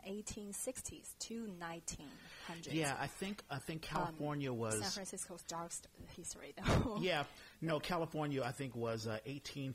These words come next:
Speaker 2: forty-nine, I wanna say. I'm a
Speaker 1: Mm,
Speaker 2: little
Speaker 1: kind
Speaker 2: bit
Speaker 1: of, yeah,
Speaker 2: Yeah,
Speaker 1: that
Speaker 2: that was when,
Speaker 1: time.
Speaker 2: I mean, that's when California was created. And
Speaker 1: Oh,
Speaker 2: yeah, and then
Speaker 1: cool.
Speaker 2: I think, so it sounds like they're
Speaker 1: And
Speaker 2: telling the
Speaker 1: you had
Speaker 2: history
Speaker 1: the
Speaker 2: of
Speaker 1: gold
Speaker 2: California.
Speaker 1: rush, you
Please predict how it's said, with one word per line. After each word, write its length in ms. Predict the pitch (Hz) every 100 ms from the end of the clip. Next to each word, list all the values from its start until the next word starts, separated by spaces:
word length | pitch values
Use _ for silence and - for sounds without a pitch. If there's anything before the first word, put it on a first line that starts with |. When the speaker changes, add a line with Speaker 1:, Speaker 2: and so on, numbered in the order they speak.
| -
Speaker 2:
forty-nine, 680 | 123 117 107 107 107 104 101
I 40 |
wanna 220 | 95 95
say. 260 | - - 110
I'm 120 | 98
a 60 | 123
Speaker 1:
Mm, 60 | 151
Speaker 2:
little 180 | 185
Speaker 1:
kind 120 | - 147
Speaker 2:
bit 40 |
Speaker 1:
of, 300 | 175 165 -
yeah, 180 | 190 180
Speaker 2:
Yeah, 100 | 156
Speaker 1:
that 80 | -
Speaker 2:
that 120 | -
was 120 | 165 135
when, 240 | 135 135
Speaker 1:
time. 80 | 113
Speaker 2:
I 40 | 127
mean, 120 | 131 123
that's 240 | 143 156
when 120 | 143
California 480 | 135 131 127 127 120
was 160 | 107 -
created. 560 | - 120 123 120 87 - - - - - -
And 260 | 294 339 370
Speaker 1:
Oh, 560 | 349 294 233 202 180
Speaker 2:
yeah, 200 | 147 117 95
and 200 | 123 117 107
then 480 | 131 131 127 123 120
Speaker 1:
cool. 100 | 113
Speaker 2:
I 60 |
think, 320 | 110 131 113
so 160 | 110 147
it 80 | 127
sounds 300 | - 160 151
like 100 | 107
they're 120 | 110
Speaker 1:
And 80 | -
Speaker 2:
telling 260 | 135 120
the 80 | 107
Speaker 1:
you 100 | 110
had 200 | - -
Speaker 2:
history 260 | 185 - 220
Speaker 1:
the 80 | 254
Speaker 2:
of 40 |
Speaker 1:
gold 0 | 254 226
Speaker 2:
California. 280 | 226 226 240
Speaker 1:
rush, 340 | 262 - - -
you 140 | 185